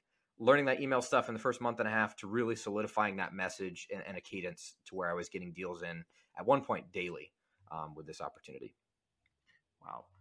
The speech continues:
Speaker 2: Give me, give me a scope of this. What was an average commission check per deal look like in your world on this?
Speaker 1: Yeah. Average is probably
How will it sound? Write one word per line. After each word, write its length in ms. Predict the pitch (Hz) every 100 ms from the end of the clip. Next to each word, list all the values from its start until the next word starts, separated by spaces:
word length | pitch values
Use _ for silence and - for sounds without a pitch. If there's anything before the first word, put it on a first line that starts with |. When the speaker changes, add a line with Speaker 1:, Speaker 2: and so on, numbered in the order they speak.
| - - - - 139
Speaker 2:
Give 140 | 208
me, 280 | 226 202 - -
give 100 | 175
me 100 | 175
a 80 | 127
scope 380 | - - 120 104
of 120 | 90
this. 280 | 80 - - -
What 300 | 143 190 196
was 260 | 180 131 - -
an 120 | 123 123
average 560 | 131 139 139 127 -
commission 440 | - 113 120 123 120
check 320 | 113 104 -
per 180 | 156 135
deal 220 | 123 107
look 180 | 110 110
like 220 | 101 92
in 80 | 101
your 120 | 95
world 280 | 90 87 - _ _ -
on 120 | 104
this? 320 | - - - -
Speaker 1:
Yeah. 300 | 156 120 104 - - - _ _
Average 480 | 131 160 190 240 226
is 120 | 185
probably 840 | - - 151 165 165 180 180 175